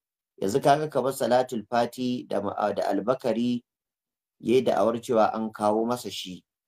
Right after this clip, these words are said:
Kaga wannan ko shakka babu da'awa ce ta wahayi, cewa ya sauka ga wani, bayan kuma shari'ar annabi ta cika, bayan kuma an cika manzanci.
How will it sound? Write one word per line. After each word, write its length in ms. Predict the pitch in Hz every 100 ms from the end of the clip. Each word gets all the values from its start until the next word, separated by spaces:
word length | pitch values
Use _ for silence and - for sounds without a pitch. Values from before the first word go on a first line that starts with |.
| _ _ _ _ _ -
Kaga 160 | 101 120
wannan 320 | 139 143 123
ko 80 | 117 120
shakka 320 | 131 - 110
babu 440 | 110 123 117 120 117 _ _ _ _ _ _ _ _ _ -
da'awa 480 | 92 107 104 113 139
ce 160 | - 107
ta 120 | 117
wahayi, 460 | 113 120 101 85 82 _ _ _ _ _ _ -
cewa 500 | 127 107 107 104 -
ya 220 | 117 117 117
sauka 340 | 110 98 107
ga 100 | 95
wani, 340 | 90 92 92 - _ _ _ _ _ -
bayan 300 | 104 120 117
kuma 180 | 120 123
shari'ar 440 | 123 107 123 110 -
annabi 360 | 101 110 101
ta 180 | - 107
cika, 420 | - 98 87 73 -
bayan 300 | 107 123 123
kuma 220 | 113 117
an 200 | 120 127
cika 280 | - 143 113
manzanci. 760 | 104 107 104 110 110 - 165